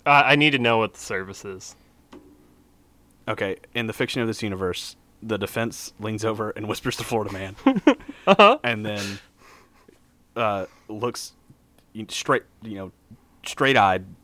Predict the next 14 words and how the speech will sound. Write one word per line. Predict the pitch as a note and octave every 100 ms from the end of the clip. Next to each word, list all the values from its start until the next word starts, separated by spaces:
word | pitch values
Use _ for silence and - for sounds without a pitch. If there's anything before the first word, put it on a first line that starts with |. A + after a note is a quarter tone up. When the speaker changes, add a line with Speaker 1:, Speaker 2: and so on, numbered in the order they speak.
| _ _ _ _ _
Speaker 2:
deadpan | A#2+ B2 A#2+ G2 F2+ F2 - -
in | G2
the | F#2
face | G#2 F#2+
of |
the | F2+
judge, | D#2+ E2 - _ _ _
and | F2+ F#2
says, | G2+ F#2+ F2 - _ _ _ _ _ _ _
"Pimple | C#3+ A#2+ G2
popping." | F#2+ - E2+ - _ - _ _ _ _ _ _ _ -
Speaker 1:
Oh, | D3+ A#2 G#2+ - -
proceed. | D3+ C#3 D3 A#2 G#2 - _ _ _ _ _ _ _ _
Speaker 2:
Um, | B2 B2+ B2+